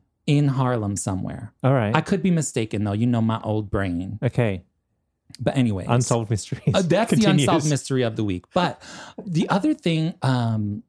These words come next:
Speaker 1: that I was gonna tell you is I recently watched this documentary on David Foster.
Speaker 2: Okay.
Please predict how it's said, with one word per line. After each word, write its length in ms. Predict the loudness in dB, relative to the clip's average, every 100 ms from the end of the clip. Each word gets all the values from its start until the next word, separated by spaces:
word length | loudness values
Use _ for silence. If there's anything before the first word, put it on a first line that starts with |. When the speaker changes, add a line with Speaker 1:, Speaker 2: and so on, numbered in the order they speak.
| _
Speaker 1:
that 120 | -6 -2
I 80 | -2
was 160 | -2
gonna 180 | 0 -2
tell 320 | -2 -2 0
you 300 | 0 0 -2 -2
is 560 | -2 -2 -2 -4 -8 -14 -20 -16
I 120 | -4 -2
recently 460 | 0 -2 0 2
watched 300 | 2 0 -2
this 140 | -6 -4
documentary 640 | -4 0 0 0 0 -2
on 180 | -2 -2
David 320 | -2 -4 -4
Foster. 680 | 0 0 0 -4 -10 -12 -16 _ _ _
Speaker 2:
Okay. 360 | -2 0 -2 -4